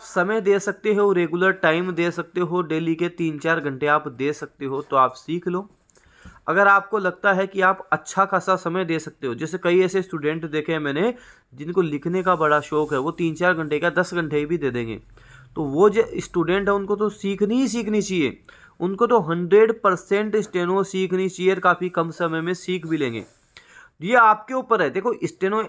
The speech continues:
एक लैंग्वेज है, शॉर्ट हैंड है, इसको आप अगर समय दोगे तो जल्दी सीख जाओगे, नहीं तो दस दस साल ही नहीं सीख पाओगे। ढंग से अच्छे से समय दोगे तो छः महीने में भी परफेक्ट हो जाओगे, समय नहीं दोगे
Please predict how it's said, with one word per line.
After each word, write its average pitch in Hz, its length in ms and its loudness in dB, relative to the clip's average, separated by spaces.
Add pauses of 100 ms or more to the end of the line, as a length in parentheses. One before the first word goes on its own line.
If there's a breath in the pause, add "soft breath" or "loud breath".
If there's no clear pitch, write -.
एक 190 180 0
लैंग्वेज 180 500 2
है, 208 80 4
शॉर्ट 190 300 0
हैंड 202 180 0
है, 214 80 -4
इसको 208 260 -2
आप 214 240 4
अगर 185 180 0
समय 202 320 0
दोगे 208 220 2
तो 208 140 0
जल्दी 151 280 -2
सीख 180 200 -6
जाओगे, 185 280 2
नहीं 170 160 -2
तो 180 120 0
दस 175 200 -6
दस 190 140 -4
साल 180 160 2
ही 185 80 -2
नहीं 185 120 -4
सीख 180 240 -8
पाओगे। 123 320 -2 (1000 loud breath)
ढंग 147 280 -2
से 196 120 0
अच्छे 208 220 2
से 208 120 0
समय 185 340 -4
दोगे 175 280 0
तो 202 140 2
छः 160 240 -2
महीने 175 280 -2
में 180 140 -2
भी 190 120 -4
परफेक्ट 165 420 -4
हो 143 80 -2
जाओगे, 127 360 -2 (520 loud breath)
समय 196 300 0
नहीं 240 160 0
दोगे 214 360 6